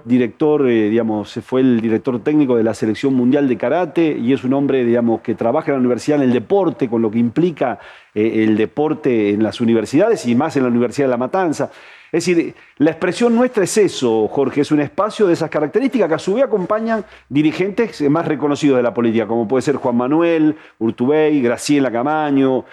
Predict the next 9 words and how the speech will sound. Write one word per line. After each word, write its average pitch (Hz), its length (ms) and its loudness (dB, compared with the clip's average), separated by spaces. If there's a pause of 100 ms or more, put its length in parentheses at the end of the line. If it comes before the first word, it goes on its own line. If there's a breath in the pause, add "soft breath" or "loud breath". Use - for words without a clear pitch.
(140 loud breath)
el 110 180 0
doctor 117 260 0
Labaña 135 800 -2
y, 110 560 -2
y, 120 40 2
y 123 40 4
muchos 170 300 2
dirigentes 151 360 0
políticos, 156 640 -2